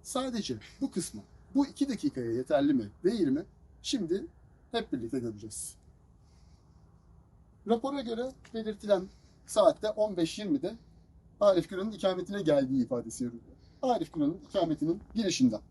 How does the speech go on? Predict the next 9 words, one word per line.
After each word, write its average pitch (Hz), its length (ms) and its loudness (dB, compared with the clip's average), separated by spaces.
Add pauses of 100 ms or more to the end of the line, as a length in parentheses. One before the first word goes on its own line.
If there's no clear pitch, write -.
(160)
şuradan 147 380 4 (640)
Arif 214 280 2
Güran'ın 185 240 2
ahırına 190 360 0
kadar 160 220 4
yürüyeceğiz. 120 560 2 (800)
Büyük 247 200 8
adımlar 208 300 0
atıyorum, 196 380 -2